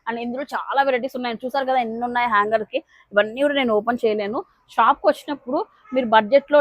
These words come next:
డైలీ వేర్ కావాలన్నా, పార్టీ వేర్ కావాలన్నా కూడా చూసుకొని తీసుకెళ్ళచ్చు అనమాట. So ఇవన్నీ కూడా వెరైటీసే అండి. నెక్స్ట్ ఆఫర్ అండి, త్రీ పీసెస్ సెట్స్ లో ఇలా కలీ మోడల్ డ్రెస్సెస్ అన్ని కూడా ట్రిపుల్ నైన్ కి ఇస్తున్నారండి. So అంటే గోల్డ్ మోడల్ వస్తాయన్నమాట ఇవన్నీ కూడా. So ఇవన్నీ కూడా మనకు ట్రిపుల్ నైన్ కండి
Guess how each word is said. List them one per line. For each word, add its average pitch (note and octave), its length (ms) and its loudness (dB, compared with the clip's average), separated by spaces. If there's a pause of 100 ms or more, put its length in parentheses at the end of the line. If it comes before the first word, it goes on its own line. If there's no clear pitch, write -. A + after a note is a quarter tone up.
డైలీ A3+ 220 6
వేర్ A#3+ 200 2
కావాలన్నా, G3 480 8
పార్టీ G3+ 260 4
వేర్ C4 200 2
కావాలన్నా F#3+ 400 0
కూడా A#3+ 200 -4
చూసుకొని B3 400 0
తీసుకెళ్ళచ్చు G#3 480 -4
అనమాట. F3 220 -14 (400)
So - 120 -12
ఇవన్నీ A#3+ 360 -2
కూడా D4 140 4
వెరైటీసే A#3+ 360 4 (100)
అండి. F#3+ 200 0 (240)
నెక్స్ట్ C4+ 280 2
ఆఫర్ D#4 200 4
అండి, A#3 180 4
త్రీ C#4 120 2
పీసెస్ D4+ 240 4
సెట్స్ B3+ 240 4
లో C#4+ 80 6 (140)
ఇలా C#4 180 2
కలీ B3 260 8
మోడల్ C#4 240 6
డ్రెస్సెస్ A3+ 300 2
అన్ని G#3+ 220 -2
కూడా B3+ 180 4
ట్రిపుల్ B3 280 2
నైన్ B3+ 160 6
కి G#3+ 100 -14
ఇస్తున్నారండి. F#3+ 580 -4 (380)
So - 80 -4
అంటే B3+ 120 -2 (100)
గోల్డ్ C4 280 6
మోడల్ B3+ 260 2
వస్తాయన్నమాట F3+ 520 -6 (100)
ఇవన్నీ F3 260 -6 (120)
కూడా. G#3 180 -2 (420)
So C4 140 2
ఇవన్నీ A#3+ 300 4
కూడా B3 160 6
మనకు A#3+ 200 0 (100)
ట్రిపుల్ B3+ 300 6
నైన్ A#3+ 200 0
కండి F3 140 -2